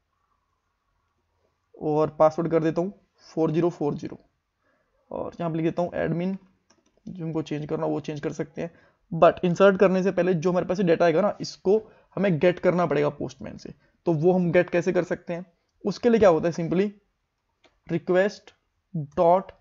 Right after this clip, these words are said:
body, उसके अंदर डेटा आएगा हमारा completely। लेकिन ये ins-, अ, जो request to data ना, इस तरीके से नहीं गेट कर सकते। उससे पहले हमें ऊपर यहाँ पे जो डेटा होता है उसको पार्स करना पड़ता है जेसन फॉर्मेट में। तो क्या करेंगे हम लोग यहाँ पे, app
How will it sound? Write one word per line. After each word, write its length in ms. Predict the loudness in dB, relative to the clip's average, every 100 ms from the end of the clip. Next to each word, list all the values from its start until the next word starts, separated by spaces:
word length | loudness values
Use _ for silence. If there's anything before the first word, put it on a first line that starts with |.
| _ _ _ _ _ _ -6
body, 360 | 0 4 2 0
उसके 300 | -6 -6 4
अंदर 200 | 6 8
डेटा 220 | 6 6 4
आएगा 160 | 6
हमारा 240 | 6 4 2
completely। 520 | -2 -6 -10 -10 -18 -18 _ _ _
लेकिन 320 | 2 2 2 0
ये 140 | -2
ins-, 280 | 0 0 -2
अ, 240 | -6 -2 2
जो 140 | 2
request 300 | 2 -2 0
to 60 | -2
data 260 | 2 2 2
ना, 100 | 0
इस 160 | 0
तरीके 180 | 0 0
से 80 | 0
नहीं 100 | -2
गेट 140 | -2
कर 120 | -4
सकते। 340 | -10 -10 -12 -10 -10
उससे 280 | -4 0
पहले 360 | 4 4 4 2
हमें 240 | 0 -6 -10 _ _ -20 _ _
ऊपर 200 | -4 0
यहाँ 160 | 0 0
पे 140 | 2
जो 100 | 2
डेटा 220 | 4 4
होता 160 | 4 2
है 40 |
उसको 160 | -2 -2
पार्स 320 | 6 8 8
करना 260 | 4 2 2
पड़ता 180 | 2 0
है 60 |
जेसन 260 | 0 0 -4
फॉर्मेट 360 | -6 -6 -8
में। 100 | -12 -16 _ _ _
तो 60 | -2
क्या 200 | 6 6
करेंगे 260 | 6 4 2
हम 120 | 0
लोग 140 | 2
यहाँ 160 | 0 0
पे, 220 | -2 -4 -12 _ _ _ _ _ _ _ _ 2
app 360 | 4 4 -2